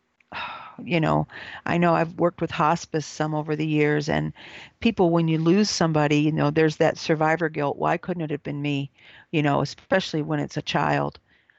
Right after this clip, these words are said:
You're, you're thinking, "Oh, if I had just done things differently," or, "Why couldn't they have taken me and not that child?" And that's another,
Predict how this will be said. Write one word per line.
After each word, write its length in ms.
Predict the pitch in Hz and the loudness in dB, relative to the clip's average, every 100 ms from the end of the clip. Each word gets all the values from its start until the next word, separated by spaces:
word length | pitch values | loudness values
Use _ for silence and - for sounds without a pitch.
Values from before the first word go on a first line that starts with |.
| _ _ _ | _ _ _
You're, 440 | 165 160 156 151 - | -2 0 0 -2 -4
you're 200 | 165 156 | -2 -2
thinking, 420 | - 170 160 156 | 0 -2 -2 -2
"Oh, 160 | 147 151 | 2 2
if 140 | 147 | 2
I 80 | 156 | 0
had 260 | 156 156 151 | 0 -2 -2
just 260 | 180 156 | -4 -4
done 220 | 175 170 170 | -4 -4 -2
things 280 | 175 165 | -4 -2
differently," 580 | 170 156 160 - 147 143 | -2 -2 -2 -4 0 0
or, 320 | 139 147 147 - | 2 2 0 0
"Why 220 | 165 156 | 0 0
couldn't 260 | - 175 156 | 0 -2 0
they 80 | |
have 100 | 160 | -2
taken 320 | - 165 160 151 | 0 0 0 -2
me 200 | 151 147 | -2 -2
and 120 | 147 | 0
not 200 | 147 - | -2 -2
that 120 | 147 | -2
child?" 460 | - 156 151 143 - - - - _ 165 | 0 0 0 -2 -8 -20 -20 -20 _ 0
And 440 | 160 156 151 - - _ | 2 2 0 -6 -12 _
that's 680 | - 160 165 160 160 - - | -2 2 2 0 -8 -12 -8
another, 480 | 170 160 160 156 | -6 -4 -4 -6